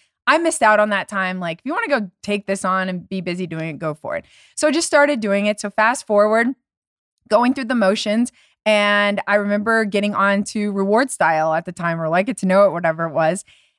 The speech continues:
And I started linking. I think the first thing I linked was my cutting board and my salt and pepper shaker. And I, like, sent it out into the world. And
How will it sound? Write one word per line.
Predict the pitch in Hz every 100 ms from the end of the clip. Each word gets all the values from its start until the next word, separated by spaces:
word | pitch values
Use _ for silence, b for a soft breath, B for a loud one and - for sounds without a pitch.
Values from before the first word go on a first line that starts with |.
| _
And | 220 214 214 208 208 208 - _ 190
I | 196
started | 208 226 214 196
linking. | 190 202 202
I | 190
think | 208 202
the | 190
first | 202 -
thing | 202 202
I |
linked | 180 185 208 196
was | 170
my | 175
cutting | 170 - 202 208
board | 196 196
and | 180
my |
salt | 170 185 170
and | 180
pepper | 196 185 175
shaker. | 151 147 -
And | 101 185
I, | 185
like, | 180 170 - _
sent | - 240 226
it | 214
out | 202 196
into | 202 202
the | 175
world. | 165 180 160 143 _ _ _ _ _ _
And | 240 226 214 214